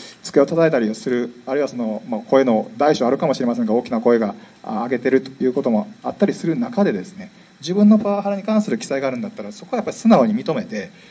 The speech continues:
ここは第三者に調査をしてもらうだとか、あの、やり方、あの、自分で判断をして、あの、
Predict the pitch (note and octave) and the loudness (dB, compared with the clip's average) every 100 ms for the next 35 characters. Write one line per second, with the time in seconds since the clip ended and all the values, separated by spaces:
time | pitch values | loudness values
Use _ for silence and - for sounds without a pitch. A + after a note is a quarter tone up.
0 | _ - D#3+ A#3 C3+ E3 E3 D#3+ G#2+ G#2+ | _ -6 2 2 4 2 0 -4 -2 -2
1 | D3 - G2 G#2+ - A2+ B2+ C#3 D3 B2+ | -2 -2 -4 -4 -8 -6 -2 -2 -2 -2
2 | - - - - - - - - G#2+ C3 | -6 -16 -16 -18 -20 -20 -16 -8 -4 -2
3 | F#3 F3 E3+ D#3 D#3 - - B2 A#2+ B2 | 0 0 4 4 2 -8 -12 -8 -6 -4
4 | F3 G3+ A3 - F#3+ C3 G#2 - - - | 0 4 4 4 4 4 -2 -8 -12 -20
5 | - - _ - A2 - - | -20 -20 _ -14 -12 -10 -12